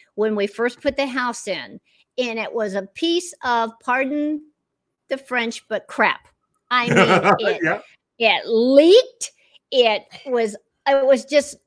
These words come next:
Speaker 1: nasty. And it was like, "Oh my God." And we paid money for this. So Rick came up with a fantastic, and he'll talk about that in his, his class, but he, a brilliant,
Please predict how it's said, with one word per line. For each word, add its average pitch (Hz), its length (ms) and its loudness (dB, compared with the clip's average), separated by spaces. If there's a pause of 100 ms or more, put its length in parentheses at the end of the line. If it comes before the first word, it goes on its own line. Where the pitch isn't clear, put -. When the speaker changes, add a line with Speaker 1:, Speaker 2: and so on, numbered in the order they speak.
(200)
Speaker 1:
nasty. 311 1040 -4
And 262 280 -6
it - 180 -12
was 269 200 -2
like, 269 280 -4
"Oh 349 200 -6
my 214 180 -4
God." 233 180 -8
And 247 80 -2
we 285 100 -4
paid 269 280 -6
money 269 340 -2
for 415 180 -8
this. 403 360 -8 (280)
So 220 200 -6
Rick 240 460 -4
came 269 340 -6
up 214 260 -4
with 208 320 -6
a 202 240 -8 (120)
fantastic, 233 840 -6
and 202 100 -8
he'll 254 260 -2
talk 226 300 -8
about 202 280 -6
that 208 180 -4
in 190 140 -8
his, 208 380 -8
his 233 260 -6
class, 208 500 -4
but 226 200 -6
he, 233 260 -6
a 214 100 -6
brilliant, 262 880 -4